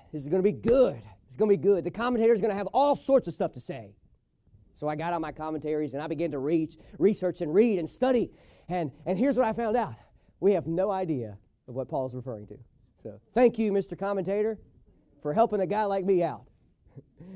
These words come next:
It's always interesting. Sometimes you resort to the commentators and to the theologians, and, and you're expecting them to say something great and profound. And in fact, silence is golden. <laughs> We don't know what, what took place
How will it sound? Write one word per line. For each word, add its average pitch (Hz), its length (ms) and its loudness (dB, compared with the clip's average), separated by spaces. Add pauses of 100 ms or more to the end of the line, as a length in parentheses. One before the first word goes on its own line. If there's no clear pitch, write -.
(1120)
It's 147 140 -2
always 196 280 6
interesting. 170 340 0
Sometimes 202 400 0
you 185 80 0
resort 190 280 2
to 196 100 0
the 165 60 0
commentators 196 520 0
and 180 120 0
to 180 100 2
the 165 140 2
theologians, 214 760 4
and, 185 180 0 (140)
and 214 160 4
you're 240 200 6
expecting 247 600 0
them 233 120 6
to 220 80 6
say 247 200 4
something 233 480 4
great 269 380 10
and 277 100 4
profound. 208 800 2 (400)
And 139 80 -4
in 131 80 -4
fact, 160 360 -6 (1200)
silence 156 760 -8 (140)
is 135 140 -8
golden. 110 400 -6 (180)
<laughs> 127 140 -16 (2000)
We 156 100 2
don't 254 140 4
know 220 220 2
what, 151 240 0
what 135 120 -10
took 139 180 -12
place 123 440 -10